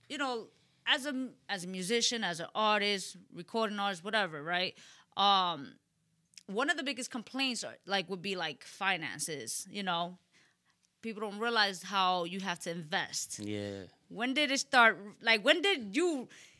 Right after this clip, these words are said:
Speaker 1: realize, like, "Damn, this is, um,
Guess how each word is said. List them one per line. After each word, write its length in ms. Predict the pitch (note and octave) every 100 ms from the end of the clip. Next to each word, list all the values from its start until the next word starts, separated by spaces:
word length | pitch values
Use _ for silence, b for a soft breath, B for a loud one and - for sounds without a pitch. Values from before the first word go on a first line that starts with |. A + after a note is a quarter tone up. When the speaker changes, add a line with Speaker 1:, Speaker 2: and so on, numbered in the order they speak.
| b b
Speaker 1:
realize, 580 | G3+ E4+ D#4+ C4 B3 G#3+
like, 360 | G#3 G3+ - _ _ _ _ _ _ - -
"Damn, 420 | C4+ D#4+ C4 G3
this 220 | B3+ E4
is, 160 | G#4+ C#4+
um, 500 | C4 A3+ G3+ F#3